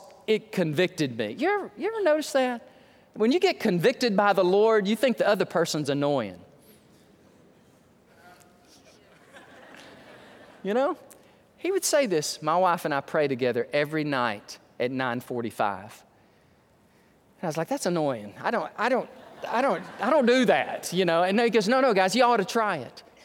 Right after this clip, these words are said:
Every night, not a night goes by that I do not pray with my wife." And so Ashley and I, we you know, when the kids were little, man, we had lots of devotions and lots of prayer time, but we kinda got away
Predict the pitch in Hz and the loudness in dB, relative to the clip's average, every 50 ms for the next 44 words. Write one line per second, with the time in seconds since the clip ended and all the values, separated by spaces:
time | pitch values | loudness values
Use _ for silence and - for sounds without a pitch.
0 | - - - - - 262 302 254 311 330 302 285 240 196 226 262 262 233 214 202 | -20 -20 -8 0 2 2 4 4 4 2 4 2 2 2 4 4 6 6 6 6
1 | 196 202 214 233 262 285 302 320 262 294 294 294 247 226 208 202 170 151 127 117 | 4 4 2 4 4 4 2 2 4 2 2 2 2 2 4 4 4 4 2 0
2 | 120 120 - - - - - - - - - - - 175 175 175 185 165 208 240 | -2 -6 -12 -18 -20 -20 -20 -20 -20 -20 -8 -2 0 2 2 2 4 4 2 4
3 | 254 247 247 247 240 - - - 220 214 185 151 135 123 117 117 - - - - | 4 2 2 0 -2 -4 -2 0 2 4 4 4 4 2 0 -4 -8 -12 -6 -4
4 | 147 160 - 156 147 175 165 175 170 226 - 240 175 - - - - - - _ | -4 -4 -2 -4 -4 -2 0 0 0 0 0 0 -2 -6 -8 -14 -20 -20 -20 _
5 | _ _ _ _ _ _ - - - _ _ _ _ _ _ _ _ _ _ _ | _ _ _ _ _ _ -20 -20 -20 _ _ _ _ _ _ _ _ _ _ _
6 | _ _ _ _ _ _ _ - 240 240 262 240 247 285 349 349 - - 302 254 | _ _ _ _ _ _ _ -4 0 2 4 4 4 4 2 2 2 4 4 4
7 | 240 247 262 294 285 277 247 233 277 330 392 392 233 170 - - - - - - | 4 4 4 4 2 2 2 2 2 2 0 -2 -4 -12 -16 -18 -20 -20 -20 -20
8 | - - - - 233 240 247 254 247 226 202 226 220 214 208 - - 320 339 330 | -20 -20 -8 -4 -2 0 2 2 2 0 0 0 0 0 0 0 0 0 0 2
9 | - 220 208 247 294 320 294 262 285 294 285 285 262 240 240 220 214 196 190 208 | 2 2 4 4 4 4 4 4 4 2 2 2 2 2 4 4 4 4 4 4
10 | 233 247 240 - 202 180 190 190 226 247 254 - - 262 254 254 202 185 170 156 | 4 4 2 0 0 0 2 4 4 2 2 0 0 0 0 2 2 0 0 0
11 | - 156 185 214 240 - - 208 - 254 247 247 240 240 - 247 240 240 240 240 | 0 0 0 0 0 0 -2 -2 0 2 2 2 2 2 0 2 2 2 4 4
12 | 208 208 214 339 415 - - 311 311 269 220 254 254 240 220 208 208 254 302 | 2 2 2 0 0 0 -2 0 0 2 2 0 2 2 2 2 2 2 2